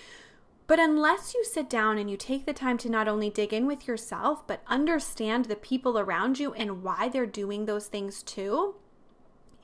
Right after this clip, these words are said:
your opinion and your judgment is nobody else's business.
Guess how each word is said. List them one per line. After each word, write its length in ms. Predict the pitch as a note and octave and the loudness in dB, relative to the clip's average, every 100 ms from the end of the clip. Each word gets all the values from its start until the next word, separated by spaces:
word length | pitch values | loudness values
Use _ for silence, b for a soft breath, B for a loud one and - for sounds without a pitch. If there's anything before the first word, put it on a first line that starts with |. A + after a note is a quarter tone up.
| - - | -14 -6
your 280 | A3+ E4 G#4+ | 2 4 4
opinion 540 | A4 C4 D4 F4 G#4 A4+ - b b b | 2 0 2 2 0 -2 -8 b b b
and 180 | G#3 G#3+ | -4 0
your 180 | F4+ | 0
judgment 680 | D#4+ D#4 D#4+ E4 G4 G#4+ G#4 - - - - | 2 4 4 4 -2 -2 -2 -8 -20 -14 -4
is 120 | A3+ | 0
nobody 680 | G#3 G#3+ G#3+ G#3+ F4+ G4 G4 | 0 0 6 8 8 8 10
else's 360 | F#4+ F#4+ F4+ E4+ | 10 10 6 2
business. 760 | F#4 F#4+ F4+ F4 G#3 - - | 2 4 4 2 2 -4 -12